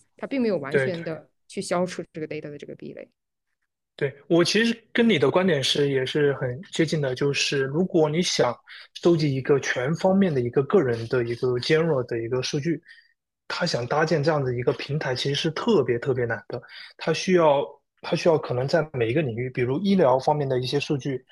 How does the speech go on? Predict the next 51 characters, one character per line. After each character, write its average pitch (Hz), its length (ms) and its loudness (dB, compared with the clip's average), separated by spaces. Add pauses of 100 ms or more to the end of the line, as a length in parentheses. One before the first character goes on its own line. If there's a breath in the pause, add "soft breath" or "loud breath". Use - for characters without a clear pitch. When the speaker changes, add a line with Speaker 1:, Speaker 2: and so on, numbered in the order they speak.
(120 soft breath)
Speaker 2:
你 131 80 -6
的 135 100 0
身 175 200 0
体 147 120 -4
的 127 80 0
一 127 60 0
个 147 80 -2
健 151 160 -2
康 151 180 -2
报 170 140 4
告， 156 220 2
你 139 100 -6
想 - 260 -4
一 120 60 -6
下， 131 160 -2 (320 loud breath)
呃， 135 240 0
在， 139 240 0
比 147 140 -4
如 131 120 0
在 147 160 2
中 156 200 -2
国， 120 200 2
你 127 180 -2
的 135 200 -2
这 170 80 0
方 165 140 0
面 165 40 0
数 170 160 -2
据 147 140 -4
其 139 160 -6
实 143 80 -4
是 151 340 -2 (300)
特 185 240 4
别 127 140 4
特 131 160 0
别 131 120 0
隐 117 140 -4
私 - 160 -4
的， 120 100 -10 (440 soft breath)
你 147 60 0
是 190 140 2
很 135 280 -2
难 120 200 -4
去 - 160 -2
把 120 220 0
它 139 160 2
去 135 260 -4
拿 123 200 -2
过 139 120 0
来 117 140 0
的。 117 120 0